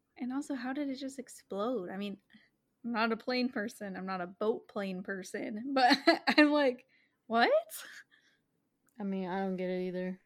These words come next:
Speaker 1: That is
Speaker 2: Doesn't
Speaker 1: weird.
Speaker 2: make sense.
Speaker 1: I guess there's a reason this is considered a Bermuda Triangle mystery.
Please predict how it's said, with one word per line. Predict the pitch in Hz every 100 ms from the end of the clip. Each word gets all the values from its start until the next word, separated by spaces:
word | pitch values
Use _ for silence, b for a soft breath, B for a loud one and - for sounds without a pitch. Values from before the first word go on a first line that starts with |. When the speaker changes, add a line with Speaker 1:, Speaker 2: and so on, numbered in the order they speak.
| _ _ _ _ -
Speaker 1:
That | 220
is | 220 -
Speaker 2:
Doesn't | 214 190
Speaker 1:
weird. | 185
Speaker 2:
make | 180 -
sense. | 185 190 196 -
Speaker 1:
I | 240
guess | 233 254 254
there's | 240 233
a | 220
reason | 220 220 214 196
this | 208
is | 202
considered | - 202 196 208 196 180
a | 175
Bermuda | 175 180 185
Triangle | 175 190 185 175
mystery. | 180 190 - - - 202